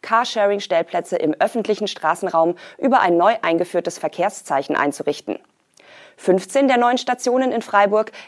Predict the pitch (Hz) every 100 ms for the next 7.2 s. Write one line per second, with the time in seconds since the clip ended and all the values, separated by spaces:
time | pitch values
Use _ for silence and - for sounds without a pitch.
0 | - 269 254 185 175 175 220 226 - 147
1 | 151 135 135 - _ _ _ _ _ _
2 | _ _ - _ - 262 262 254 240 277
3 | 233 220 202 254 262 - 180 160 185 226
4 | 185 - 165 - 165 196 185 180 - -
5 | _ - 190 214 - 147 147 - 160 -
6 | 165 202 - 247 - 175 180 170 160 165
7 | 202 214